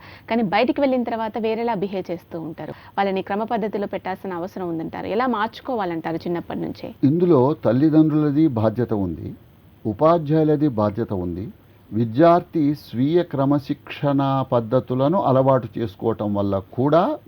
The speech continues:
Speaker 2: బాధ్యతాయుతంగా తాను ప్రవర్తించవచ్చు. ఉదాహరణకు ఒక మాట చెప్తానమ్మా, తల్లిదండ్రులు ఎలాగూ వయస్సులో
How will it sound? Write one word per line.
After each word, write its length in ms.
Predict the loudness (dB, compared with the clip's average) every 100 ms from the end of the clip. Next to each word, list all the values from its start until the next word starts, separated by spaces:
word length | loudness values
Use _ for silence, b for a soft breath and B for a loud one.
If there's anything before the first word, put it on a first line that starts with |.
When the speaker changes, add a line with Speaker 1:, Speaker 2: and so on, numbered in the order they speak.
| -4
Speaker 2:
బాధ్యతాయుతంగా 840 | 2 2 2 2 2 0 -2 -2
తాను 260 | -4 -6 -4
ప్రవర్తించవచ్చు. 1000 | -6 -6 -8 -12 -12 -14 -16 -20 -20 b b b b b
ఉదాహరణకు 480 | 0 4 4 2 0
ఒక 140 | 0 -2
మాట 200 | -4 -4
చెప్తానమ్మా, 680 | -6 -8 -6 -6 -6 -8 -10 -16 b b b b 0
తల్లిదండ్రులు 800 | 2 4 4 4 6 6 4 -2 -2
ఎలాగూ 320 | 0 0 0
వయస్సులో 520 | 2 2 0 0 -2